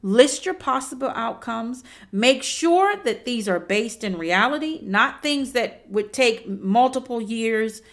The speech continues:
to happen. For example, I will need fifty thousand dollars to make it go. Move past your fears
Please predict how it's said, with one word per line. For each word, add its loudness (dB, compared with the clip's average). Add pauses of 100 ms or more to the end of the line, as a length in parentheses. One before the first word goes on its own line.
(300)
to -4
happen. 2
For -4
example, -2
I 0
will -4
need -4
fifty -2
thousand 2
dollars 2
to -10
make -4
it -8
go. 0 (580)
Move 6
past 0
your -4
fears -6